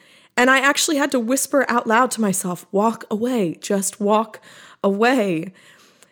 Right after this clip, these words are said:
Today, we are talking about stuff. We're continuing our series Enough and asking, when is enough stuff enough?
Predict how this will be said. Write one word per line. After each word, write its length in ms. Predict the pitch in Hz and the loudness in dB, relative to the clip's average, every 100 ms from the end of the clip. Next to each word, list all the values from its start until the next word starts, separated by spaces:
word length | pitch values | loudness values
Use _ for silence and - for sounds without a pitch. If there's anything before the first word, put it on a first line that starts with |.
| - | -6
Today, 320 | - 233 269 | 2 4 6
we 160 | 330 285 | 4 4
are 80 | 262 | 2
talking 480 | 247 233 233 233 214 | 0 -2 0 -2 0
about 500 | 202 180 175 - - | 0 0 0 -4 -8
stuff. 600 | - - - 185 170 - 214 | -6 -4 0 0 0 -4 -2
We're 100 | 214 | 0
continuing 580 | 233 220 254 277 254 | 0 0 0 0 0
our 120 | 220 220 | -2 -4
series 340 | - 233 214 | -4 -4 -2
Enough 560 | 220 214 233 196 196 - - - - | 0 2 2 0 -2 -10 -20 -12 -2
and 160 | 214 | 0
asking, 600 | 226 240 - 262 240 240 233 _ _ _ _ | 2 0 0 -2 -2 -4 -8 _ _ _ _
when 320 | 202 226 254 | 2 4 4
is 280 | 294 247 233 | 2 2 4
enough 680 | 226 233 247 196 214 - - - | 2 4 4 2 0 -8 -18 -8
stuff 800 | - - 339 302 185 - - - _ _ _ _ - | -6 0 2 4 2 -2 -14 -20 _ _ _ _ -4
enough? 600 | 220 285 349 180 - - | 0 2 0 -2 -6 -20